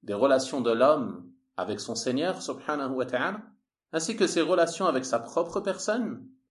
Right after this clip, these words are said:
et ses relations avec les gens. Et cette science traite des règles et des jugements religieux liés aux œuvres, et ce qui est accompli par le serviteur comme parole et acte. Et ces règles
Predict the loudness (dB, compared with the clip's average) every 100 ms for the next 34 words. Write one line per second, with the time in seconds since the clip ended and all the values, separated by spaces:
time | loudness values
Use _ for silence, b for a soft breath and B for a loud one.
0 | _ _ -4 0 4 4 4 2 0 0
1 | -2 -2 -2 -10 -18 _ _ _ -4 0
2 | 2 0 0 2 2 -2 -6 -10 -14 _
3 | _ _ _ 4 6 6 2 -12 -14 -14
4 | _ _ _ _ 0 2 4 4 4 2
5 | 0 0 0 -2 -2 -6 -2 -2 0 -2
6 | -2 -6 -4 -6 -2 0 0 0 0 2
7 | 2 -4 -16 _ _ _ -2 0 2 0
8 | 2 0 2 0 0 -2 -4 -4 2 4
9 | 4 0 0 0 0 -4 0 4 4 4
10 | 0 -2 -2 -2 -2 0 2 0 -2 -6
11 | -14 -14 -14 -16 _ _ _ -2 0 4
12 | 6 6 4 2 -6 -8